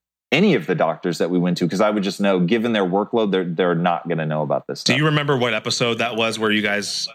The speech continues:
Speaker 2: had that conversation about her health crisis?
Speaker 1: Man, I don't.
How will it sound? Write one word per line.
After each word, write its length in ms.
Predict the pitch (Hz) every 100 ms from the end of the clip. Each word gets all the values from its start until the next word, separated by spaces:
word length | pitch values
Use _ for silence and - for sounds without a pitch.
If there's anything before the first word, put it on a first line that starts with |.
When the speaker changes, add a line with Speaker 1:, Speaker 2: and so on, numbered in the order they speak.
| -
Speaker 2:
had 120 | 110
that 140 | 107
conversation 500 | - 107 104 110 -
about 240 | 107 110 98
her 120 | 101
health 440 | 107 101 104 - - _
crisis? 420 | 113 110 120 - - _ _
Speaker 1:
Man, 320 | 78 80 78
I 120 | 78 78
don't. 500 | 73 78 78 78